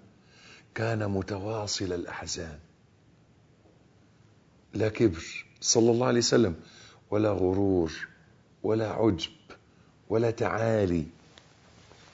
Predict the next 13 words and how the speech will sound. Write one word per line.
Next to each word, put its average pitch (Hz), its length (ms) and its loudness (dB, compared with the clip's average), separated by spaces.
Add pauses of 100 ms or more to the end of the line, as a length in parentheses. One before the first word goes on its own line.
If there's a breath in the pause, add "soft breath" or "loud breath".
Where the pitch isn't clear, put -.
(160)
كان 110 140 -2
صلى 127 260 0
الله 135 260 0
عليه 139 160 0
وسلم 170 400 2 (1200)
يقول: - 480 -4 (140)
"لا 143 160 4
تطروني، 135 680 4 (1500)
إنما 113 420 0
أنا 107 120 -4
عبد، - 320 -6
فقولوا 117 520 0
عبد"، - 440 -8